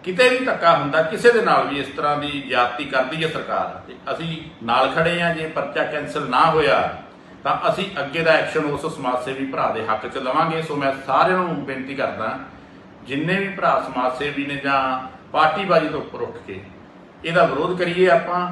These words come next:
ਇਹ ਸਰਕਾਰ ਹਰ ਆਵਾਜ਼ ਨੂੰ ਦਬਾਉਣਾ ਚਾਹੁੰਦੀ, ਚਾਹੇ ਉਹ ਮੀਡੀਆ ਹੈ, ਚਾਹੇ ਵਿਰੋਧੀ ਧਿਰ ਹੈ,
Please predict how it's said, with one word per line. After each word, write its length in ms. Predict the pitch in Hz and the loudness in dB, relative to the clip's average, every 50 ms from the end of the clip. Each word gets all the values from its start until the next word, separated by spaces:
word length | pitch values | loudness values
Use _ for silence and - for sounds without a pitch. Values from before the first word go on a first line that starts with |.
| - - - | -8 -8 -8
ਇਹ 80 | 160 | -8
ਸਰਕਾਰ 520 | 156 - 151 151 143 147 143 151 160 165 - | -6 -4 -4 -4 0 2 4 6 6 6 4
ਹਰ 460 | - - - - - - 160 202 233 | 2 -4 -6 -8 0 4 4 6 6
ਆਵਾਜ਼ 460 | - - 165 160 151 151 147 151 151 | 6 4 2 2 6 6 8 8 6
ਨੂੰ 140 | 151 160 160 | 4 0 -2
ਦਬਾਉਣਾ 280 | 151 139 131 127 127 127 - | -2 -2 0 0 0 -2 -2
ਚਾਹੁੰਦੀ, 300 | - 127 127 127 131 127 | -4 -6 -6 -8 -8 -6
ਚਾਹੇ 240 | - 147 139 131 135 | -2 2 2 2 2
ਉਹ 100 | 139 127 | 0 -2
ਮੀਡੀਆ 480 | 120 127 143 156 156 156 156 156 151 151 | -4 -4 -4 -4 -4 -2 0 2 2 2
ਹੈ, 160 | 151 147 151 | 2 0 0
ਚਾਹੇ 160 | 143 131 131 | 2 2 2
ਵਿਰੋਧੀ 400 | 131 123 127 156 170 165 165 165 | 2 2 -2 -2 -2 -2 -4 -6
ਧਿਰ 260 | 165 - 175 139 127 | -6 -6 -4 0 2
ਹੈ, 380 | 131 135 135 131 131 127 - - | 2 4 2 2 0 -4 -6 -12